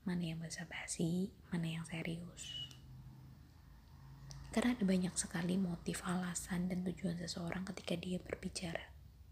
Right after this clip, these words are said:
Kesalahpahaman jadi hal yang wajar terjadi pada komunikasi. Solusi dan jalan keluarnya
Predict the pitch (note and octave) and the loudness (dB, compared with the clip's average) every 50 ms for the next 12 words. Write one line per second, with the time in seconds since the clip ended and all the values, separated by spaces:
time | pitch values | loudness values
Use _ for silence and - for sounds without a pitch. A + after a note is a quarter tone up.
0 | - - - - - - - - - - - - - - - - - - - - | -16 -16 -16 -16 -16 -18 -18 -18 -20 -20 -20 -20 -20 -20 -20 -20 -20 -20 -20 -20
1 | - - - - - - - - - - - - - - G3+ F#3+ F#3+ F#3+ F#3 - | -20 -20 -20 -20 -20 -20 -20 -20 -20 -20 -20 -12 0 2 4 4 6 4 4 2
2 | - - F#3 F3 E3+ E3+ - - - - E3+ - - F3+ F3+ F3+ F3 G3 A3 A#3+ | 0 0 0 0 0 0 -2 -4 -6 -6 -6 -2 0 0 2 2 4 4 4 4
3 | B3 B3 A#3+ A3 G3+ F#3 E3+ F#3 E3+ - - E3+ E3 E3 E3 E3+ E3 F3 F3 E3 | 4 4 4 4 4 2 2 0 -2 -2 -2 0 0 0 0 0 0 0 0 0
4 | E3+ E3+ E3 - - F3 F3 E3+ - - - - F3 - - - - F#3 - - | 0 -2 -2 -4 -4 -4 -4 -4 -6 -6 -6 -6 -6 -6 -6 -8 -14 -6 -4 -4
5 | F3 - F3+ F3 E3+ - - - F#3 F3+ F3+ F3 F3 - - - - - - - | -2 -2 -2 -4 -4 -6 -4 0 0 2 2 0 -2 -4 -8 -6 -6 -6 -6 -6
6 | - - - - - - - - - - - - - - - G3+ G3 G3 G3 G3 | -10 -18 -20 -20 -20 -20 -20 -20 -20 -20 -18 -16 -12 -2 2 4 4 6 4 2
7 | G3 - - A3+ A3 G#3 G#3 G3+ G3 F#3 F3+ F3 F3+ F3+ - - - F3 F3 F3+ | 0 -2 0 4 6 6 6 6 4 4 4 2 2 0 -2 -2 0 0 2 2
8 | F3 F3 F3 F#3 F3 G3 A#3 B3+ B3+ A#3+ G#3+ G3 - | 2 0 2 2 2 2 2 2 2 0 0 -2 -4